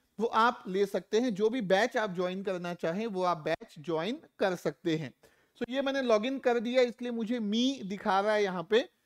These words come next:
So ये let us say कि मैंने add to cart कर दिया, तो ये मैंने add to cart कर दिया। So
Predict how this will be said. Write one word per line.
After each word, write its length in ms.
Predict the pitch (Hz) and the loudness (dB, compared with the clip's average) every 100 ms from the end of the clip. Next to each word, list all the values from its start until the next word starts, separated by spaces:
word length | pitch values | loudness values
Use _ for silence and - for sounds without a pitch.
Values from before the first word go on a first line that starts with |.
| _ - | _ -6
So 80 | 277 | -2
ये 240 | 254 302 233 | 0 0 -2
let 220 | 226 233 254 | 0 0 0
us 140 | - | -2
say 120 | 254 | -4
कि 120 | 233 | -2
मैंने 280 | 240 226 226 196 | -4 -2 -2 -2
add 160 | 196 202 | -2 -4
to 80 | 214 | 0
cart 200 | 214 208 226 | 2 2 0
कर 140 | 196 | -2
दिया, 300 | 175 165 226 - _ _ | 0 2 0 -4 _ _
तो 120 | 185 180 | -4 -2
ये 220 | 180 226 | -2 -2
मैंने 300 | 208 196 214 170 | -2 -4 -4 -4
add 200 | 170 202 | -6 -6
to 80 | 185 | 0
cart 200 | 175 170 185 | 0 0 0
कर 120 | 156 | -2
दिया। 260 | 151 143 147 _ _ _ _ _ _ _ _ _ - | 0 -2 -4 _ _ _ _ _ _ _ _ _ -4
So 300 | 180 175 175 | 2 2 2